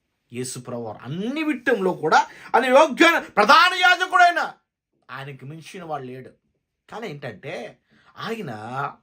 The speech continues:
ఏ బంధమైతే, ఏదైతే మనం కోల్పోయామో, దాన్ని మళ్ళా తిరిగి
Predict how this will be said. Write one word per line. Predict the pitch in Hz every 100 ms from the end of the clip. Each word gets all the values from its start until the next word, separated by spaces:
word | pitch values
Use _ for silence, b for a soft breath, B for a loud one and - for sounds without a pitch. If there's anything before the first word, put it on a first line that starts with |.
| _ _ _ -
ఏ | 113 226
బంధమైతే, | 220 226 254 240 160 117 131 117 92 - _ _ _ - B B
ఏదైతే | - 226 311 285 247 226
మనం | 185
కోల్పోయామో, | 139 202 254 220 151 113 143 208 - - _ _ _ _ _ 110
దాన్ని | 113 110
మళ్ళా | 110 117
తిరిగి | - 240 294 185 131 135 143 127